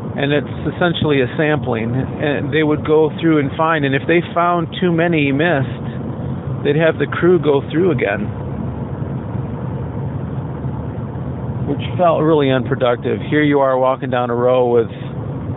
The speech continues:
no tassels within sight, but you know what? You might come across that one that you missed, and it's important that pretty much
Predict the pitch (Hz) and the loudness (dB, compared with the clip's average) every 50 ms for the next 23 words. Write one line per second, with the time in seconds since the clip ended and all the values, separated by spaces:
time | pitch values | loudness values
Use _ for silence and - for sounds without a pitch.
0 | - - - 139 139 151 160 156 - - - 135 131 135 135 131 135 127 123 123 | -6 -4 -2 0 2 2 2 2 2 0 0 2 2 2 0 0 0 0 0 0
1 | 120 120 - - - 127 131 135 120 123 123 123 117 - - 127 131 123 120 117 | -2 -4 -6 -6 -4 0 0 2 2 2 0 0 -2 0 0 2 2 2 2 0
2 | 107 - - - - - - - - - - - - - - - - - - - | -2 -4 -6 -6 -6 -6 -6 -6 -6 -6 -6 -6 -6 -6 -6 -6 -8 -6 -8 -8
3 | - - - - - - - - - - - - - - - - - - - - | -6 -6 -6 -6 -6 -6 -6 -6 -6 -8 -8 -6 -6 -6 -4 -4 -4 -4 0 0
4 | 127 123 - 156 151 143 147 147 147 156 160 165 170 165 - - - - - - | 0 0 2 0 2 2 2 2 4 4 4 2 2 0 -2 -4 -6 -6 -6 -2
5 | 135 139 143 143 156 156 - - - - 160 156 151 - - 165 147 147 139 - | 0 0 2 2 2 0 -2 -2 -2 -2 0 0 0 0 0 0 2 2 0 2
6 | - 143 135 131 123 135 143 147 151 151 143 135 127 120 131 135 143 143 143 139 | 2 2 2 2 2 2 2 2 2 2 2 2 2 2 2 2 2 2 2 2
7 | 131 123 123 127 - - - - - - - - - - - - - - - - | 2 0 0 0 -2 -2 -2 -2 -4 -4 -4 -6 -6 -6 -4 -4 -4 -4 -4 -4
8 | - - - - - - - - - - - 139 139 143 147 139 - 147 135 123 | -4 -6 -6 -6 -6 -6 -6 -4 -4 -2 0 0 2 0 0 0 0 0 0 0
9 | - - 175 185 180 156 147 143 135 135 131 - - - - - - - - - | 0 2 2 4 4 2 2 2 2 2 0 0 -4 -4 -4 -4 -4 -4 -4 -4
10 | - - - - - - - 160 147 147 147 147 143 139 | -4 -4 -4 -6 -6 -2 0 2 2 2 2 2 2 0